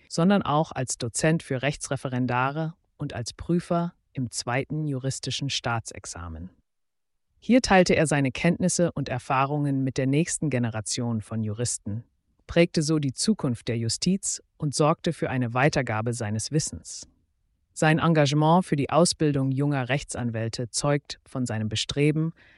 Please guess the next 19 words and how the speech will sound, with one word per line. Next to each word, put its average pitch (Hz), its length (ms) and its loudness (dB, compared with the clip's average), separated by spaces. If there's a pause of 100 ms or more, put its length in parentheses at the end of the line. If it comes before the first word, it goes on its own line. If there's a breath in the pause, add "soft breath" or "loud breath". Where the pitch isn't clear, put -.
(120)
sein 139 260 -4
umfangreiches 160 800 2
Wissen 160 480 2
und 147 140 -6
sein 127 160 -2
Verständnis 143 500 -2
von 120 160 -8
Recht 127 380 -4
und 135 160 -6
Gesetz 123 520 -4 (140)
weiterzugeben. 95 800 -6 (600)
Können 254 260 6
Sie 254 100 4
sich 202 220 0
die 170 100 -2
vielen 233 400 2
jungen 220 360 6
Juristen 170 520 0
vorstellen, 113 720 -4